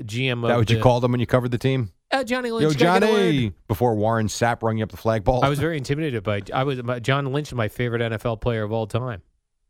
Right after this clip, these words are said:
Speaker 2: Yeah, and you were intimidated.
Speaker 1: And I was intimidated
Speaker 2: I could
Speaker 1: by
Speaker 2: see
Speaker 1: him.
Speaker 2: that. I understand.
Speaker 1: I do have a photo with him, though, when he came up to the radio station.
Speaker 2: I'm sure you do.
Speaker 1: Um, he admitted that the Niners did contact the Packers about Aaron Rodgers.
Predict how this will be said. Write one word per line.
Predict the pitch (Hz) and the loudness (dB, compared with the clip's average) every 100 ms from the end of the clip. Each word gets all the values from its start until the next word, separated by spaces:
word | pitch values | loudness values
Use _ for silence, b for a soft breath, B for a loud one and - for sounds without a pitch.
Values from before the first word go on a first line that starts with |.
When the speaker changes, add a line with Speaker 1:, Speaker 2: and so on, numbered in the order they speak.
| _ | _
Speaker 2:
Yeah, | 101 117 | 0 2
and | 110 110 | 2 2
you | |
were | 104 | 2
intimidated. | 98 107 95 78 67 71 | 2 2 0 -2 -6 -6
Speaker 1:
And | 110 | -6
I | |
was | 104 | -6
intimidated | 101 - 120 101 | -8 -8 -6 -4
Speaker 2:
I | 151 | -2
could | 156 | -2
Speaker 1:
by | 95 | -2
Speaker 2:
see | 104 | -2
Speaker 1:
him. | 80 | 0
Speaker 2:
that. | 90 - | -2 -4
I | 139 | -4
understand. | 170 156 90 85 92 - | -2 -2 -4 -4 -4 -6
Speaker 1:
I | |
do | 110 131 | -4 -4
have | 101 | -6
a | |
photo | - 113 107 92 | -4 -4 -2 -6
with | 87 | -8
him, | 95 87 | -10 -8
though, | 85 | -10
when | 87 92 | -10 -10
he | 95 | -8
came | 101 95 | -8 -8
up | 92 | -10
to | - | -10
the | 92 | -10
radio | 90 90 82 | -10 -10 -14
station. | - 90 95 _ - | -18 -20 -20 _ -6
Speaker 2:
I'm | 98 92 | -4 -4
sure | - - 95 | -8 -8 -6
you | 87 80 | -4 -6
do. | 65 69 b b - | -10 -16 b b -6
Speaker 1:
Um, | 127 120 120 117 113 110 120 - | -2 0 -2 -2 -4 -6 -10 -12
he | 107 123 196 247 156 | -10 -4 -2 -2 -2
admitted | 147 185 240 139 | -2 -2 -2 -4
that | 123 | -2
the | 131 | 0
Niners | 127 135 135 117 | 0 0 0 -2
did | - 147 | -2 -2
contact | - 151 143 151 143 | -2 -2 0 -2 -2
the | 139 | -2
Packers | 151 175 - 113 | -2 -2 -4 -4
about | 101 120 131 - | -2 -2 -2 -4
Aaron | 120 117 117 | -2 -2 -2
Rodgers. | 123 151 123 - - | -2 -4 -6 -12 -18